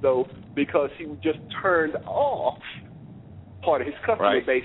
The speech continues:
Speaker 1: because of what he said. So he didn't need to send that particular message to the other forty-seven percent, but he got out. And we heard about it, and we said, "Wow, not only was that not good, but now it's negative." So,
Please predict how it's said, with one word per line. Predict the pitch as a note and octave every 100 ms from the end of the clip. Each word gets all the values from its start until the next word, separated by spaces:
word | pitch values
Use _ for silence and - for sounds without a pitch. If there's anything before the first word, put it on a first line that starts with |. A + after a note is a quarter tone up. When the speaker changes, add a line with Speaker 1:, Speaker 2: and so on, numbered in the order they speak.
| -
Speaker 1:
because | C3 - C3+ B2
of | B2+
what | C3
he | C#3 -
said. | F3+ A#2+ - -
So | A#2+ - - - - - - - - - -
he | F#3
didn't | E3 D#3+ D#3+
need | D#3+
to | - -
send | A3 E3+
that | D#3 F3 -
particular | - G3 D3+ C#3
message | D3 A3+ - - -
to | D#3
the | C#3
other | D3+ - -
forty-seven | D3 C#3+ D#3 D3+
percent, | D3+ - G#3+ A#2
but | A2
he |
got | A2 B2 C#3+
out. | D#3 - - A#2+
And | A2+
we | A#2+
heard | F#3+ G#3 D3+
about | B2+ B2
it, |
and | B2+
we | C#3
said, | A#2+ - - - -
"Wow, | G#3+ A#3 A2+ D#2 - - - - -
not | E3 F#3+
only | F#3 E3
was | D#3+ D#3+
that | D3 D3+
not | D3 A#2+ -
good, | C4+ D#3+ - -
but | - -
now | B3
it's | D#3+ -
negative." | D#3+ A3 - - - - - - - - - - -
So, | C#3+